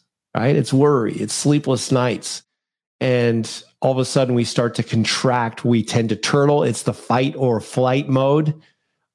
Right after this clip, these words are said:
Our amygdala, that part of the brain that is the self-protective part of the brain, instinctually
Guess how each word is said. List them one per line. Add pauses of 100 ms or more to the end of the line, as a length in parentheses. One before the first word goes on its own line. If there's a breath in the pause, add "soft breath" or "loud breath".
(160)
Our
amygdala,
that
part
of
the
brain
that
is
the
self-protective
part
of
the
brain, (440 loud breath)
instinctually